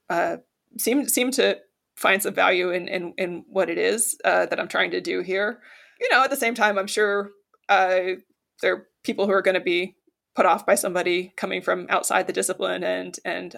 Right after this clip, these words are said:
offering a critique and who don't necessarily, uh, see economics as having the kinds of effects that I do, um, particularly because, you know, I think it's clear that, um, right, there's lots of ways in which economics doesn't have effects, right? You know, economists don't go into a room in Washington and, and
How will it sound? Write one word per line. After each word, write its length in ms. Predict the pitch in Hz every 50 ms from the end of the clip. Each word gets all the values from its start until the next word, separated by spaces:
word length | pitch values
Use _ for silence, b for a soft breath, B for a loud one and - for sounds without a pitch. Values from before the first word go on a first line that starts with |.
| -
offering 260 | - 208 - 190 190
a 60 | 185 -
critique 400 | - 190 - - 294 320 - 247
and 120 | 226 233
who 80 | 214 202
don't 180 | 202 208 -
necessarily, 760 | - 196 - 190 - 190 185 185 190 190 190 180 180 185 - b b b b b b b b b b _ -
uh, 220 | 185 185 190 196
see 420 | 190 - - 214 202 185 185 180
economics 500 | - 220 208 190 185 185 190 190 196 -
as 100 | 190 -
having 280 | - 196 208 180 175 180
the 240 | 175 180 180 - - _ _
kinds 240 | - 196 185 175 -
of 100 | 185 180
effects 300 | - - - 247 - -
that 140 | 233 208
I 100 | 202 208
do, 380 | 196 190 196 185 190 190 190 -
um, 100 | - 320
particularly 400 | - 339 - 440 466 415 339 311
because, 500 | 262 254 240 - 302 262 254 254 - - -
you 100 | - 254
know, 100 | 226 202
I 60 | 202
think 200 | - 220 226 214
it's 200 | 208 - - - - _ _ _ _
clear 320 | - - 220 208 202 208 196
that, 280 | 170 180 185 185 - - _ _ _ _ _ _ _ _ _ _ _ _
um, 360 | 196 185 185 - 190 202 208 _ _ _ _ _
right, 100 | - 311
there's 140 | 285 285 277
lots 160 | - 277 277
of 80 | 277 226
ways 160 | 226 226 226
in 80 | 220 202
which 120 | 220 214
economics 400 | 220 214 208 190 202 202 196 -
doesn't 300 | - 214 233 247 254 208
have 220 | 190 175 196 - _ _
effects, 460 | 175 - - 180 - - - - -
right? 280 | 208 208 196 196 - - _ _ _ _
You 100 | - 190
know, 260 | 185 180 185 180 - _ _ _ _ _ _ _ _ _ _ _ _ -
economists 400 | 214 - 226 202 208 185 196 -
don't 200 | 202 190 196 -
go 160 | 190 180 185
into 140 | 180 175 180
a 100 | 185 190
room 220 | 190 190 190 185
in 80 | 185 180
Washington 540 | 190 190 - - 190 208 - 180 180 180
and, 260 | 180 180 180 180 180 -
and 240 | 185 180 170 165